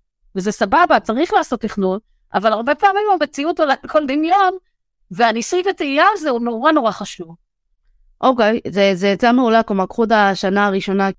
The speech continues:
Speaker 2: ניסוי וטעייה, לנסות, ל-, אם אפשר לראות שיש לנו איך להתמודד, איך להתנהל, לעשות איזושהי תוכנית כלכלית. יש איזה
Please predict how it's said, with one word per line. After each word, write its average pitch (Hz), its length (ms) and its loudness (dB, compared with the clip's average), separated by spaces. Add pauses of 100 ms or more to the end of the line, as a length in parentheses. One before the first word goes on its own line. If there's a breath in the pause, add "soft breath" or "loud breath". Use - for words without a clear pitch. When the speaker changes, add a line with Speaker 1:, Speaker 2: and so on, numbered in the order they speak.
Speaker 2:
ניסוי 208 440 0
וטעייה, 220 540 2
לנסות, 196 460 -2
ל-, 175 180 -4
אם 160 140 -6
אפשר 185 340 2
לראות 175 340 0
שיש 165 240 -2
לנו 165 300 -2 (800)
איך 175 180 -6
להתמודד, 190 680 2
איך 170 200 -2
להתנהל, 180 540 0
לעשות 175 300 -4
איזושהי 180 300 -6
תוכנית 190 320 -8
כלכלית. 196 400 -2 (300)
יש - 160 -2
איזה 349 240 2